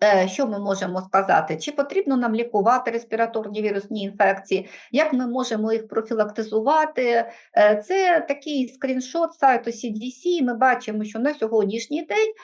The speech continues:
е, превентивними стратегіями є щеплення, є гігієна, це с-, е, свіже повітря чисте, безумовно, симптоматичне лікування.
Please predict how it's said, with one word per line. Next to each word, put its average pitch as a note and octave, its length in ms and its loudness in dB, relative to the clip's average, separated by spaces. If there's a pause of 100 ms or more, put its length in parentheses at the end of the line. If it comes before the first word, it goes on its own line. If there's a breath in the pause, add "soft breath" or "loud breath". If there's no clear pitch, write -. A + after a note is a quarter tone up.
(240 loud breath)
е, A3 60 2
превентивними C4 720 0
стратегіями G#3+ 760 -2
є G3+ 400 0
щеплення, F4 680 -4
є F#3 160 -2
гігієна, D4 1000 -2
це - 80 -2
с-, G3 180 -2
е, G#3 180 -2
свіже A3 380 -6
повітря D#4+ 520 -4
чисте, D4 640 -2 (260 loud breath)
безумовно, A#3+ 580 0
симптоматичне A3+ 840 -6
лікування. E4 800 -2